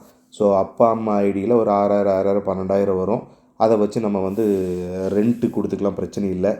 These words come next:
அஹ், இனி என்ன பண்ணலாம், தாத்தா பாட்டியோட ஐடி இருக்குது. So, அதை வச்சு வீட்டு செலவு, அப்படி இல்லைன்னா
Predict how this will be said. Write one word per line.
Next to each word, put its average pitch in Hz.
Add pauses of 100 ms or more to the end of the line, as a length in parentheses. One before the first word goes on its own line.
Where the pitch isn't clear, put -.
(480)
அஹ், 98
இனி 104
என்ன 110
பண்ணலாம், 101
தாத்தா 110
பாட்டியோட 98
ஐடி 95
இருக்குது. 95
So, -
அதை 131
வச்சு 113
வீட்டு 110
செலவு, 101
அப்படி 101
இல்லைன்னா 107